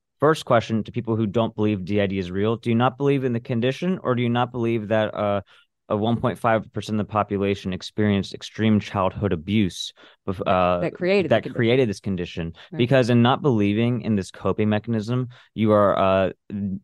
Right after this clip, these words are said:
Speaker 1: allowing for that abuse
Speaker 2: Mm-hmm.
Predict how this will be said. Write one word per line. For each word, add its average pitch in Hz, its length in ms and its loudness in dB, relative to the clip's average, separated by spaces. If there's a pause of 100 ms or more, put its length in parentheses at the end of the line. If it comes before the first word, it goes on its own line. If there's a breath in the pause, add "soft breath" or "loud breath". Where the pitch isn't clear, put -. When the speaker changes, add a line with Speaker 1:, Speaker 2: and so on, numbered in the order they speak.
(180)
Speaker 1:
allowing 98 840 0 (280)
for 101 100 -2
that 107 160 2
abuse 98 720 -2
Speaker 2:
Mm-hmm. 151 180 -16